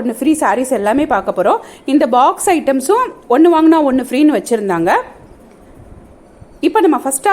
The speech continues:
பார்க்கறது ஐநூத்தி தொண்ணூத்தி அஞ்சு ரூபா, buy one get one saree. இதெல்லாம் நம்ம பூனம்ல கம்பி பூனம்னு சொல்லுவோம் இல்லையா, அந்த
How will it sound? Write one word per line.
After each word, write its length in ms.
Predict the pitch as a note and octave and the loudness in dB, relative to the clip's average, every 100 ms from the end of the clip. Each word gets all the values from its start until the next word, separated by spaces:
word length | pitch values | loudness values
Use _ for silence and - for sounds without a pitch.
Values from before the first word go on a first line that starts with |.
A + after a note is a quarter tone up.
| D#4 | 0
பார்க்கறது 360 | G3+ G3 F#3 G#4 - A3 | -2 -2 -2 -2 0 2
ஐநூத்தி 280 | F#4 G4 F4+ A3+ | 4 4 2 0
தொண்ணூத்தி 300 | B3 C#4+ C#4 | -2 -2 -2
அஞ்சு 180 | A3 A3 G3 | -2 -2 -2
ரூபா, 160 | G#3 A#4 D#4+ | 0 -2 0
buy 100 | A#3 D4 D#4 | -2 0 2
one 100 | C4+ | 2
get 160 | A#3+ A#3+ A3 | 0 -2 -4
one 100 | A#3 | -2
saree. 320 | F#3+ E3 A#3+ A#4 - - - - - - - C#4+ | -2 0 0 -2 -4 -20 -20 -20 -20 -20 -4 0
இதெல்லாம் 400 | E4+ F#4+ E4 C#4+ | 2 4 4 2
நம்ம 140 | C#4 - F#4 | 2 2 4
பூனம்ல 400 | G4+ F#4+ E4 C4+ A#3 | 4 4 2 2 0
கம்பி 240 | C#4+ F4 D#4 | 2 2 2
பூனம்னு 340 | C#4+ C#4 C#4 | 0 2 0
சொல்லுவோம் 300 | A#3 G3+ G3 | 0 0 0
இல்லையா, 180 | G3+ D#4 B4+ - - - A3 | 2 0 -2 -10 -10 -2 2
அந்த 240 | D4+ | 2